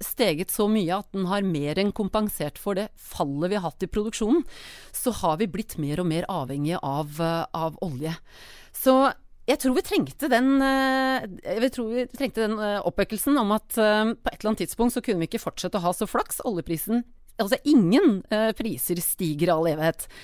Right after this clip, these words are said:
På et eller annet tidspunkt må den begynne å falle, og da er det bedre, jo raskere den egentlig kommer, slik at du får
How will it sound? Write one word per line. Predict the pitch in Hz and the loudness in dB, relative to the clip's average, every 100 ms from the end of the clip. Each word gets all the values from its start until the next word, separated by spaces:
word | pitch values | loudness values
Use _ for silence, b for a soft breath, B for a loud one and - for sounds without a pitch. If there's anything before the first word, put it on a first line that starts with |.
| B - | B -6
På | - | -4
et | - | 0
eller | 226 | 0
annet | 220 196 | 0 -2
tidspunkt | 214 226 190 | -2 -2 -2
må | 180 160 | -2 2
den | 220 | 2
begynne | 214 208 | 2 2
å | |
falle, | 254 196 269 415 B B B B | 2 4 2 0 B B B B
og | 240 254 185 | 4 4 6
da | 190 185 | 6 6
er | 196 | 6
det | 247 247 180 | 4 2 2
bedre, | 175 156 151 214 220 220 226 | 2 2 2 2 4 2 -2
jo | 202 202 247 | -6 2 2
raskere | 254 - 202 214 | 4 0 2 4
den | 202 | 4
egentlig | 180 - 226 | 2 0 -2
kommer, | 240 190 302 | 0 2 2
slik | - 196 | 0 -4
at | 185 | -4
du | 208 | -6
får | - 220 | 2 2